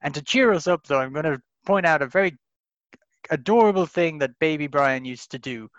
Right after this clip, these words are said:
when he was very, very small. When y-, I, I'd forgotten all about this until you said that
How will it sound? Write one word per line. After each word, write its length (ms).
when 160
he 140
was 140
very, 280
very 240
small. 400
When 160
y-, 120
I, 180
I'd 120
forgotten 540
all 240
about 280
this 180
until 320
you 120
said 360
that 180